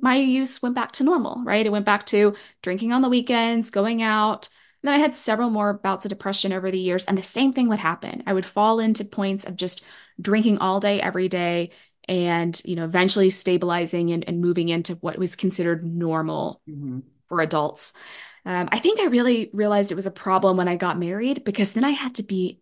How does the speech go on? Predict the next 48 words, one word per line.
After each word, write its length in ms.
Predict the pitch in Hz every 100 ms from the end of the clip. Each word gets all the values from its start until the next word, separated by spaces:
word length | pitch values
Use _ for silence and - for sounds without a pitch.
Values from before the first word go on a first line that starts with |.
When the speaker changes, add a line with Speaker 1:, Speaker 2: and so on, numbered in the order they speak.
| -
Speaker 1:
much 300 | 196 - -
more 180 | 220 202
sneaky 640 | - - 160 165 175 160
about 240 | - -
what 80 | -
I 80 | -
was 160 | -
doing, 400 | - 117 - 233 - - - 143
right? 220 | 170 190
Speaker 2:
Mm-hmm. 60 | -
Speaker 1:
So 440 | - 196 185 185 -
if 140 | 208 202
I, 520 | - 220 240 254 240 -
when 140 | 214
I 220 | 220 214 -
lived 220 | 233 220
alone 280 | 208 233 226
before 300 | 175 180 175
this, 340 | 175 196 - - -
I 80 | 254
could 180 | 302 247
buy 300 | 170 226 226
vod-, 480 | 185 156 170 -
vodka 300 | 202 185 175
and 180 | 185 175
keep 160 | 214 202
it 40 |
in 60 | 185
my 80 | 175
house, 300 | 185 196 214
and 60 |
nobody 260 | 208 220 202
knew 260 | 214 240
that 100 | 202
I, 160 | 180 185
how 100 | -
many 140 | 190 190
bottles 360 | 170 185 208
I 120 | 196 170
had 240 | 170 170
Speaker 2:
Mm-hmm. 20 |
Speaker 1:
or 40 | 170
how 100 | 175
much 160 | 180
I 60 | 175
was 140 | 175
throwing 260 | - 180 175
away. 420 | 170 190 196 180